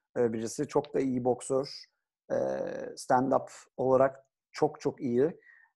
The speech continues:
E, ve yani Michael Johnson'ın, e, tam anlamıyla iradesini kıran, hatta bunu konuşarak <laughs> yapan, "Bırak artık, bırak artık." diyen, sonrasında da yanlış hatırlamıyorsam Kimura idi değil mi? Submission.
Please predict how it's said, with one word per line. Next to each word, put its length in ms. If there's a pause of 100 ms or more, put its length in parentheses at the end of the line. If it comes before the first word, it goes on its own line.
E, 320
ve 320 (360)
yani 320
Michael 540
Johnson'ın, 760 (400)
e, 160 (100)
tam 200
anlamıyla 880
iradesini 760
kıran, 460 (320)
hatta 440
bunu 380
konuşarak 680
<laughs> 0
yapan, 460 (420)
"Bırak 360
artık, 400
bırak 340
artık." 400
diyen, 380 (380)
sonrasında 680
da 60
yanlış 300
hatırlamıyorsam 720
Kimura 680
idi 200
değil 120
mi? 180
Submission. 480